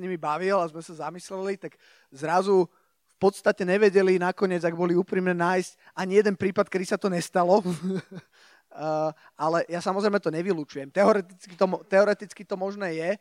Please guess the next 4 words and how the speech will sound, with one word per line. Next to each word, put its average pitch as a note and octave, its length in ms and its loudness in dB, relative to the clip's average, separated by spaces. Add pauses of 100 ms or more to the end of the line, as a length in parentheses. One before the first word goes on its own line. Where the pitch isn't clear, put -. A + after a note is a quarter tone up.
(300)
ale D3+ 240 -6
empiricky G#3+ 800 -8 (560)
skúsenosť G#3+ 720 -4
hovorí, G3+ 480 4